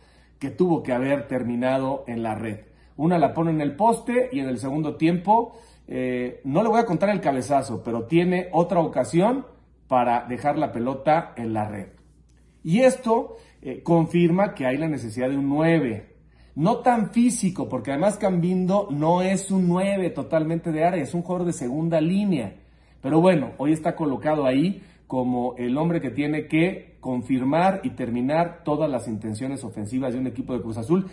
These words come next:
que no genera lo suficiente todavía, que tiene un intercambio de posesión en medio campo con Santos. Otro tema, la línea defensiva ya me gustó más. Otro tema,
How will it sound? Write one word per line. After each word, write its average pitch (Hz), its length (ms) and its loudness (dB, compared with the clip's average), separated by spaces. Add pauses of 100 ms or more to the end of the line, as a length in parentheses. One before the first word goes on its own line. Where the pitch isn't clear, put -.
(160)
que 156 180 2
no 202 200 8
genera 214 340 2
lo 190 120 2
suficiente 185 580 -2
todavía, 196 640 -2 (400)
que 147 120 0
tiene 190 600 4
un 180 140 4
intercambio 180 640 2
de 165 60 2
posesión 151 760 0
en 127 120 -2
medio 170 300 0
campo 165 400 -2
con 113 180 -6
Santos. 110 720 -4 (840)
Otro 247 340 4
tema, 220 460 2
la 139 120 2
línea 214 180 0
defensiva 165 380 0
ya 165 100 4
me 160 120 0
gustó 123 320 -4
más. 131 360 -4 (380)
Otro 202 380 2
tema, 175 480 0